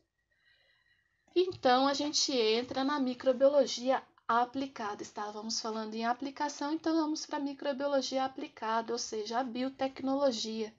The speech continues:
que é a aplicação industrial dos micro-organismos, a aplicação da microbiologia,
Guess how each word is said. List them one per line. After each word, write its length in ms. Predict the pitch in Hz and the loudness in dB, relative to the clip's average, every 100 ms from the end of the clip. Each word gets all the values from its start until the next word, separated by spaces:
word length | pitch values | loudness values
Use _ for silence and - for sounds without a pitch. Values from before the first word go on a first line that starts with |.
| _ - | _ -10
que 160 | - | 0
é 60 | 269 | 4
a 120 | 262 | 4
aplicação 680 | 269 277 285 277 269 - 269 | 4 -2 -4 -4 -2 -2 -2
industrial 880 | 294 302 320 - 330 269 233 247 240 | 0 0 -2 0 2 4 6 6 6
dos 220 | 240 240 | -2 -4
micro-organismos, 1040 | 233 226 - 226 226 208 208 202 - - | -6 -6 -6 -4 -4 -6 -10 -12 -12 -10
a 60 | 214 | -10
aplicação 540 | - 254 233 240 247 | -10 -6 -4 -4 -2
da 140 | 233 233 | 0 0
microbiologia, 1040 | 254 320 330 247 254 233 226 226 254 269 | 0 0 -2 0 0 0 -2 -2 -2 -2